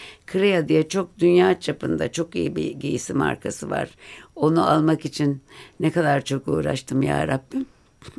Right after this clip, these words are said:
O var giysi olarak. Onun dışında işte bu recycled yani, e, yeni-, yeniden dönüşüm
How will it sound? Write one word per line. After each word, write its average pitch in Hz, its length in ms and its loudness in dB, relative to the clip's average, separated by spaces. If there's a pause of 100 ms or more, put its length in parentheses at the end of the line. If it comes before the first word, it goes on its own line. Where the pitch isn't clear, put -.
(120)
O 165 160 6
var 202 300 2 (320)
giysi 147 340 2
olarak. 143 340 0 (480)
Onun 214 220 8
dışında 233 300 0
işte 214 320 0
bu 240 220 4 (440)
recycled 160 1120 2
yani, 143 520 2
e, 156 80 0
yeni-, 160 500 4 (540)
yeniden 147 960 4
dönüşüm 165 420 6